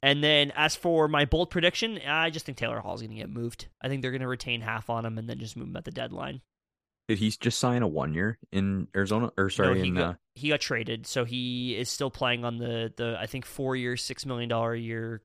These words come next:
Speaker 1: contract that
Speaker 2: Ah, yes,
Speaker 1: Boston
Speaker 2: yes,
Speaker 1: gave
Speaker 2: yes.
Speaker 1: him.
Speaker 2: That he signed last offseason.
Speaker 1: Uh,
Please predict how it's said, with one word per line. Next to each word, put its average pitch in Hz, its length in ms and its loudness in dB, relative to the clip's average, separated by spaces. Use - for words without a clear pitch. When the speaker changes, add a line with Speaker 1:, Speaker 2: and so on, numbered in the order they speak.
Speaker 1:
contract - 420 -4
that - 80 -2
Speaker 2:
Ah, - 280 -8
yes, 113 200 0
Speaker 1:
Boston 107 180 2
Speaker 2:
yes, 80 120 -2
Speaker 1:
gave 69 100 4
Speaker 2:
yes. 110 180 0
Speaker 1:
him. 117 60 -12
Speaker 2:
That 92 100 4
he 92 60 4
signed 95 300 4
last 80 420 0
offseason. - 560 -2
Speaker 1:
Uh, 131 240 2